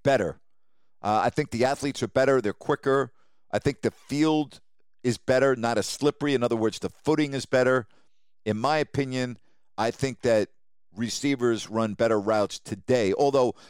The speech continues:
I, I may be wrong, Christian. You know, if I talk to a coach, they might tell me, uh, something different. Blake wants to know, could Jacoby Brissett steal the starting job from Tua?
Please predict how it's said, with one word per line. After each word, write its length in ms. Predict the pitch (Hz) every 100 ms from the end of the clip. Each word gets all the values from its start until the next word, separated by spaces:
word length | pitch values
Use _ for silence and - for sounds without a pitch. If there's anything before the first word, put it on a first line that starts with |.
| -
I, 140 | 139 -
I 120 | 151
may 180 | 165 151
be 140 | 127
wrong, 260 | 117 139 104
Christian. 480 | 113 98 104 92 - -
You 80 | 107
know, 80 | 104
if 80 |
I 140 | 131 131
talk 240 | - 131
to 140 | - 110
a 40 |
coach, 420 | - 131 101 - _ _ _ -
they 160 | 120
might 280 | 127 123 117
tell 180 | - 123
me, 280 | 107 101 95 _ _ -
uh, 200 | 101 95
something 420 | - 127 - 104
different. 380 | 90 110 90 73
Blake 200 | 160 160
wants 220 | 151 143
to 60 | 147
know, 120 | 139
could 200 | - 123
Jacoby 440 | 101 107 160 160
Brissett 500 | 151 113 - 151 117 - _ - - -
steal 320 | - - 156 147
the 100 | 117
starting 340 | - 135 123
job 440 | 110 107 98 90 80 - - - - -
from 160 | 110 98
Tua? 320 | 135 104